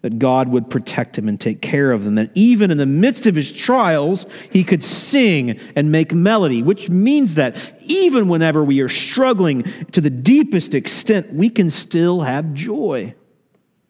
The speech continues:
I-, if this is the line of equilibrium for most people,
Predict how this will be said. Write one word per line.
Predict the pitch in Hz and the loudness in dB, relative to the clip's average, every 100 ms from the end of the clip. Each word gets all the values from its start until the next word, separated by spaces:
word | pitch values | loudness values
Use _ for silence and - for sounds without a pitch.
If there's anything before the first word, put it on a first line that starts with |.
| _ _ _ _ _ _ _ _ _ _ _ _ _ _ _ _ _ _ _ _ _ _ _ _ _ _ _ _ _ _ _ _ _ _ _ _ _ _ _ _ - - _ | _ _ _ _ _ _ _ _ _ _ _ _ _ _ _ _ _ _ _ _ _ _ _ _ _ _ _ _ _ _ _ _ _ _ _ _ _ _ _ _ -20 -20 _
I-, | - - | -8 -6
if | 147 139 | -2 -2
this | 135 262 - | 0 0 2
is | 226 151 | 2 2
the | 151 | 0
line | 131 123 131 139 | 2 2 2 2
of | 123 120 | 0 -2
equilibrium | 143 143 117 120 117 120 120 113 | -4 -2 0 0 2 2 2 0
for | 113 113 | -2 -2
most | 110 110 - | 0 -2 -4
people, | 117 110 117 110 | -4 -2 -2 -4